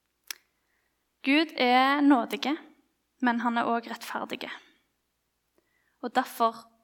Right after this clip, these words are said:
så vil han ta et oppgjør med ondskapen som er i verden.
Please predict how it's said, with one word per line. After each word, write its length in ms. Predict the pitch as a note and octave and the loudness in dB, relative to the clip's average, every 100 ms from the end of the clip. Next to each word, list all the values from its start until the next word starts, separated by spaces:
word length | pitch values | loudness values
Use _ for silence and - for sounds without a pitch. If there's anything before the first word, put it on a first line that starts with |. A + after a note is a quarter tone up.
| _ | _
så 220 | - A#3+ A3 G#3+ | -6 -4 -4 -2
vil 240 | G#3+ A3+ | 0 2
han 160 | A#3 A3+ | 0 -2
ta 140 | A3 A3 | -2 -2
et 160 | - - | -4 -14
oppgjør 400 | - A3+ G#3+ A3+ - _ | -10 -4 -4 -6 -14 _
med 140 | A3 A#3 | -4 -4
ondskapen 600 | A3+ A#3 - A3 A3 A3 | -6 -6 -4 -4 -4 -8
som 200 | A#3+ G#3+ | -6 -6
er 120 | G#3+ | -4
i 40 | |
verden. 380 | G#3+ G#3 - A3+ | -4 -6 -8 -14